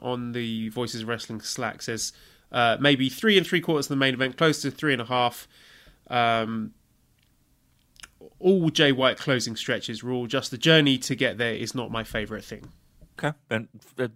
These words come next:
Speaker 2: that's, I mean, it's, a lot of that is what I was saying. I mean, minus the closing stretch, that feels very repetitive at this point.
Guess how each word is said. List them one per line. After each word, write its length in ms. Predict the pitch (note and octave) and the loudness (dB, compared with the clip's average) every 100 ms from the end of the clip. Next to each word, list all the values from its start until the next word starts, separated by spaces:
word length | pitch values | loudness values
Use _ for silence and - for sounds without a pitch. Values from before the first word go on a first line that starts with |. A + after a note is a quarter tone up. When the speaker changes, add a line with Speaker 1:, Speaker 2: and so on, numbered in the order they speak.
| A#2 | 0
Speaker 2:
that's, 320 | C3+ - - _ _ _ _ | 2 0 -8 _ _ _ _
I 120 | A2+ | -2
mean, 320 | B2+ A#2 A2+ | -2 -4 -6
it's, 100 | A2+ - | -10 -2
a 80 | A#2 | 0
lot 240 | A2 A#2 | 6 6
of 60 | A2+ | 6
that 180 | A#2 A#2+ | 4 4
is 160 | A2 | 0
what 120 | A2+ A#2+ | 2 6
I 100 | A#2+ | 6
was 140 | A#2+ | 4
saying. 340 | - A2+ F2 - | 2 0 -2 -6
I 80 | G2 | -6
mean, 240 | F#2+ F#2 - | -6 -10 -8
minus 400 | G2+ G#2+ G#2 - | 0 2 2 -4
the 60 | |
closing 340 | - G#2 F#2+ G2 | -2 0 0 -4
stretch, 320 | - G2 - | -2 -2 -2
that 120 | G2+ - | -4 -4
feels 340 | A#2+ G2+ F#2 | -4 -4 -4
very 480 | F2 - A#2 A#2+ G#2+ | -4 4 6 6 0
repetitive 580 | G#2 - A2 G#2 A#2 B2 | -4 -4 -4 -2 -2 -2
at 80 | |
this 120 | B2 - | -6 -6
point. 280 | D3 D3 | -4 -4